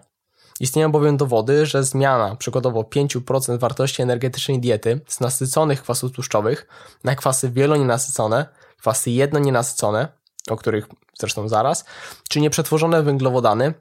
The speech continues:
redukuje ryzyko chorób układu krążenia kolejno o dwadzieścia pięć, piętnaście i dziewięć procent. Niektórzy jeszcze w kontekście miażdżycy wspominają o roli stanu zapalnego,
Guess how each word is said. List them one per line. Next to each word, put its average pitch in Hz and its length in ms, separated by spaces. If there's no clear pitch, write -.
redukuje 143 640
ryzyko 139 380
chorób 139 340
układu 131 300
krążenia 131 480
kolejno 127 440
o 120 60
dwadzieścia 127 500
pięć, 147 440
piętnaście 135 840
i 139 140
dziewięć 110 400
procent. - 500
Niektórzy 190 300
jeszcze 190 220
w - 60
kontekście 165 400
miażdżycy 151 520
wspominają 143 520
o 135 60
roli 135 180
stanu 147 320
zapalnego, 117 680